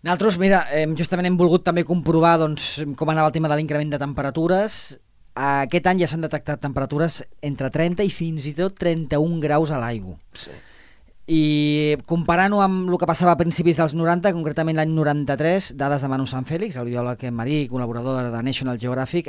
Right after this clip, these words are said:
Speaker 1: llavors en teníem vint-i-sis graus, com a molt,
Speaker 2: Ja.
Speaker 1: a finals del mes d'agost. La màxima temperatura a principis dels noranta, vint-i-sis graus. Ara ja estem,
Speaker 2: Eh.
Speaker 1: abans de l'agost, perquè aquestes dades de trenta, trenta-un són del mes de juliol encara, ja estem amb aquestes dades de trenta, trenta-un graus.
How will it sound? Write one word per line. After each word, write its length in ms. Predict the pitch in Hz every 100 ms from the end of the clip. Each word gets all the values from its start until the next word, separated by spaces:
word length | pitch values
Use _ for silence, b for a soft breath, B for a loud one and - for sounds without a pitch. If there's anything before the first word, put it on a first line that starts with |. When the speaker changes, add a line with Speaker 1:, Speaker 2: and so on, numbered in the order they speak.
| 104
Speaker 1:
llavors 240 | 131 135
en 80 | 156
teníem 300 | 151 170 190 147
vint-i-sis 800 | 208 208 196 190 185 - 226 196
graus, 300 | 185 220 - -
com 240 | 311 294
a 60 | 254
molt, 400 | 220 208 233 294 B 98
Speaker 2:
Ja. 140 | 90
Speaker 1:
a 120 | - 180
finals 540 | 190 185 190 220 208
del 140 | 175 165
mes 160 | 170 147
d'agost. 480 | 156 127 117 - - B
La 140 | 151
màxima 400 | 185 220 - 190 165
temperatura 440 | 160 151 151 165
a 40 |
principis 240 | 147 135 147
dels 140 | 143
noranta, 400 | 147 165 190 202 208 B -
vint-i-sis 420 | 156 143 135 127
graus. 180 | 123 120
Ara 140 | 165
ja 60 | 175
estem, 260 | - 190
Speaker 2:
Eh. 80 | 214 -
Speaker 1:
abans 360 | 180 233 233
de 80 | 180 180
l'agost, 460 | 170 151 208 262
perquè 80 | 170
aquestes 240 | 151 156 156
dades 240 | 151 147
de 80 | 143
trenta, 240 | 143 151
trenta-un 400 | 143 139 135 139
són 160 | 135 139
del 220 | 127 127
mes 140 | 131
de 80 | 123 120
juliol 240 | 123 120
encara, 380 | 113 135 151 202 B B B 127
ja 80 | 151
estem 200 | - 160
amb 80 | 151
aquestes 320 | 139 - 143
dades 180 | 147 156
de 80 | 151
trenta, 260 | 151 156
trenta-un 360 | 151 139 131 131
graus. 220 | 120 117